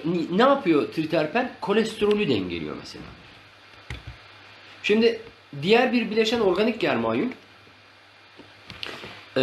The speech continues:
arkadaşlar ben, e, bu bitkiye bu kadar sarmamın sebebi aslen şu ki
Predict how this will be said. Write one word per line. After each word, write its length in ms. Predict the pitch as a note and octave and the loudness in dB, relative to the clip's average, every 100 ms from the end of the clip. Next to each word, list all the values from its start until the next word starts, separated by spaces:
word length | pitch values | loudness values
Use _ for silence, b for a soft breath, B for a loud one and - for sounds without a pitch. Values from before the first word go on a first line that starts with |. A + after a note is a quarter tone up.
| B2 | 4
arkadaşlar 720 | B2+ F3 F#3 B3 - F#3+ F3 | 4 2 4 2 2 0 2
ben, 160 | G3+ - | 0 -2
e, 400 | C#3+ D3+ C#3+ D3 D3 C3+ A#2+ | -2 0 2 2 0 -4 -2
bu 120 | G#3+ | 0
bitkiye 340 | A#3 A3+ G3+ G3+ | 0 0 2 2
bu 60 | |
kadar 240 | G#3 G3+ G3 | 2 2 2
sarmamın 560 | - D#3 D#3+ F3+ F#3 | 0 0 2 2 -2
sebebi 420 | G3 - F3 F#3 F#3 | -4 -4 -2 0 2
aslen 400 | D3 - E3+ D#3 | 0 -2 -2 -2
şu 260 | - F3 - - - | -2 -4 -4 -12 -6
ki 220 | F#3+ D#3 | -2 -2